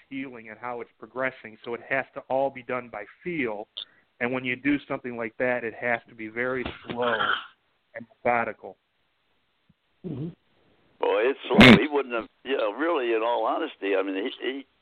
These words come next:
Speaker 3: he, he wouldn't have been playing till now anyway, if, if he could even play
Speaker 1: Right.
Speaker 3: now.
Speaker 1: Right, right. You know, so if spring training begins Monday or Tuesday of next week, you know, or the, or by next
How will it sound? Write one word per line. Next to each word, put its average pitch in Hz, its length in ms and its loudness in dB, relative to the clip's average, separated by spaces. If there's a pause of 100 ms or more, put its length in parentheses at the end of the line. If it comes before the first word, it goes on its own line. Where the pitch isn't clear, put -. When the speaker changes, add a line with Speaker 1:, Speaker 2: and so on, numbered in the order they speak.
(100)
Speaker 3:
he, 135 60 -2
he 139 60 0
wouldn't 135 240 0
have 113 80 -4
been 113 160 0
playing 135 440 -2
till 104 180 0
now 135 340 0
anyway, 135 460 0
if, 110 320 -2
if 143 160 -2
he 147 140 -4
could 139 160 -2
even 147 240 -2
play 143 240 0
Speaker 1:
Right. 147 80 -2
Speaker 3:
now. 175 420 -2 (1200)
Speaker 1:
Right, 117 360 0 (180)
right. 120 300 -8
You 110 100 -16
know, 117 180 -14 (140)
so 117 300 -6 (420)
if 123 220 0 (180)
spring 139 320 -6
training 135 460 -4 (280)
begins 127 600 0
Monday 120 360 -2
or 113 120 -6 (100)
Tuesday 123 380 -2
of 110 160 -4
next 117 260 -4
week, 131 400 -2 (800)
you 120 120 -6
know, 117 140 0
or 113 120 2
the, 110 80 2
or 120 200 2
by 117 140 2
next 117 220 -2